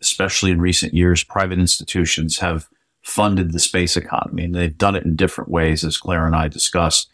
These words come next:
Governments have their national programs. Private finance has stepped in to nicely fund diversity, diversification, and innovation in different ways. That's changing now because of the changes in the global economic condition,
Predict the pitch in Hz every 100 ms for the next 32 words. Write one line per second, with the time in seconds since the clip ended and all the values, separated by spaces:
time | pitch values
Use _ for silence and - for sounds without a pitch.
0 | - 92 87 85 78 87 78 85 82 80
1 | - 82 76 123 113 101 98 92 90 87
2 | - - _ _ - 90 90 85 - 90
3 | 90 90 82 - 85 - 85 80 - 87
4 | 85 80 82 - 80 82 85 - - 82
5 | 80 - 82 82 82 - - 80 85 85
6 | - 85 80 - 80 82 - 78 - 87
7 | 85 87 78 80 - 85 69 67 87 87
8 | - 85 80 78 87 78 85 - 85 82
9 | 82 78 78 - 95 87 - 95 101 110
10 | 110 110 117 117 90 - 92 90 90 82
11 | 85 - 87 85 85 82 82 82 85 82
12 | 80 78 82 80 80 78 82 82 90 -
13 | 92 90 85